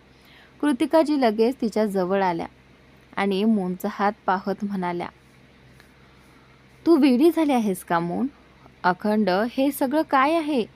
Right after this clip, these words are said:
मान्य आहे की तुला मूनची नाआवड आहे, पण याचा अर्थ असा नाही की तू तिला अशा प्रकारे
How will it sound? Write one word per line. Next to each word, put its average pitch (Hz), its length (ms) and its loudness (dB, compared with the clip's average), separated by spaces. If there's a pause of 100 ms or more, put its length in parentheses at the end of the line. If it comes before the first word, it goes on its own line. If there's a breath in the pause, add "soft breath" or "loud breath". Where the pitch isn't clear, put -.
(320 soft breath)
मान्य 262 360 2
आहे 285 380 0
की 294 140 -4
तुला 233 400 0
मूनची 233 600 0
नाआवड 277 480 0
आहे, 226 260 2 (260)
पण 202 120 -2
याचा 190 380 -2
अर्थ 196 340 -4 (640 loud breath)
असा 294 280 2
नाही 262 420 2
की 302 60 -2 (100)
तू 285 180 -2
तिला 247 260 0
अशा 240 300 -2
प्रकारे 262 580 -2